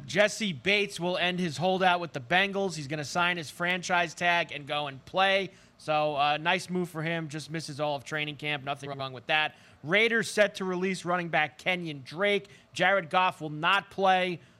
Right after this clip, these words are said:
against the Steelers on Sunday, Lions' final preseason game. Tony Busby, Scotty, wants the N F L to take immediate action against Alvin Kamara,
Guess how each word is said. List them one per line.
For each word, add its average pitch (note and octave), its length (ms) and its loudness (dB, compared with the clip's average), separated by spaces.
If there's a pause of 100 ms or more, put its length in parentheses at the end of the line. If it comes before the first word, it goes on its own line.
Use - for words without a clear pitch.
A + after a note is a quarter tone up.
against D#3+ 360 -2
the C#3+ 60 -10
Steelers F#3 540 -2
on D3 200 -6
Sunday, F#3+ 500 2
Lions' E3 400 -2
final E3 300 -2
preseason E3+ 540 -8
game. E3+ 200 -4
Tony G3+ 320 -2
Busby, E3+ 500 2
Scotty, D3 520 -2 (320)
wants F#3 260 0
the G3+ 140 -2
N G3 120 2
F F3+ 160 0
L G3 180 4
to F3 60 -8
take F#3 260 -2
immediate A3 600 2
action C#3 500 0 (600)
against D#3+ 360 -4
Alvin E3+ 360 2
Kamara, D3 600 -4